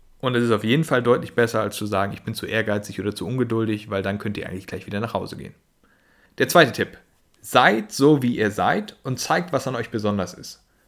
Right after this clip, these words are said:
Bei mir war es zum Beispiel so, dass ich mit dem Interviewer eben über das ganze Thema Schwächen und Stärken gesprochen habe und da habe ich gemerkt, hey, der schläft mir ein bisschen ein bei den Schwächen, die ich erzähle. Und da habe ich gesagt, „Meine vierte Schwäche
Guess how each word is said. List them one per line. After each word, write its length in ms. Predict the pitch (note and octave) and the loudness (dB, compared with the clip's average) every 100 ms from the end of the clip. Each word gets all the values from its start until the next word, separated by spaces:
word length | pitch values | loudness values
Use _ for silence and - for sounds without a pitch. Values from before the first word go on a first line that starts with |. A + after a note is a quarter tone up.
| - | -8
Bei 60 | |
mir 160 | D3 F#3+ | 2 6
war 100 | G3+ | 6
es 80 | F#3+ | 4
zum 140 | E3 | 2
Beispiel 260 | D#3 D#3 C#3 | 2 2 2
so, 180 | C#3 C#3 | 2 4
dass 320 | B2 - - - | 2 -2 -12 -12
ich 100 | B2 | -2
mit 140 | C3 | -2
dem 100 | A#2+ | 0
Interviewer 600 | B2 D#3 C3+ C3 C3+ B2+ B2 | -2 0 2 4 4 4 0
eben 160 | B2 | -4
über 160 | A#2 A#2 | 0 0
das 100 | A2 | 0
ganze 240 | A#2 A2+ | -6 -6
Thema 260 | - A2 G2 | -8 -4 -4
Schwächen 460 | - C#3 D3 C#3+ | 0 0 0 -6
und 160 | A#2+ A2+ | -6 -8
Stärken 380 | - D#3+ F#3+ D3 | 0 0 0 -4
gesprochen 420 | B2+ - C3+ B2+ | -4 -2 -2 2
habe 240 | B2 B2 - - _ | 0 0 -8 -20 _
und 100 | A#2 | -2
da 60 | B2 | 0
habe 100 | C3+ | 0
ich 80 | - | -2
gemerkt, 320 | A#2+ A#2+ - | -2 -2 0
hey, 100 | B2 | -2
der 160 | A2 | 0
schläft 560 | G#2 - - C3 C#3 - | -2 -6 -2 2 2 0
mir 100 | A#2+ | -4
ein 60 | A#2 | -2
bisschen 220 | A2+ G#2+ | -4 -6
ein 280 | - A2 G#2 | -6 -6 0
bei 120 | G2 | 0
den 120 | G2 | 0
Schwächen, 380 | - G#2+ G#2 G#2 | 0 0 0 -8
die 120 | G2 | -8
ich 100 | G#2 | -8
erzähle. 460 | - - F#2+ F2 - - _ _ - _ | -10 -6 -6 -6 -10 -18 _ _ -20 _
Und 60 | |
da 80 | A#2+ | 0
habe 100 | D3 | 0
ich 40 | |
gesagt, 360 | - B2+ B2+ - - | -2 0 -2 -2 -10
„Meine 220 | B2 A#2+ | -6 -6
vierte 440 | - A3+ B3+ - | -2 4 4 6
Schwäche 540 | F3 C#3 C3+ C#3 D#3+ | 2 4 2 4 0